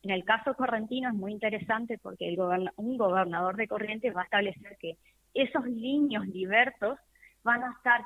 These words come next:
a partir de los siete años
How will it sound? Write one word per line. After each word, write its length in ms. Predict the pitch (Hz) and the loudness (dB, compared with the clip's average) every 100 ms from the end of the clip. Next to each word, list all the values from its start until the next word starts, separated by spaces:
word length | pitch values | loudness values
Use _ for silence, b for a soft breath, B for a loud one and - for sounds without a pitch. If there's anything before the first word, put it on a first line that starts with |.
| - | -4
a 80 | 208 | -4
partir 500 | 202 196 226 233 240 _ _ - | -4 -4 -4 -6 -8 _ _ -2
de 120 | 214 | 0
los 160 | 208 196 - | 2 0 -2
siete 400 | 302 330 302 247 | 0 0 0 2
años 360 | 269 311 302 | 2 2 0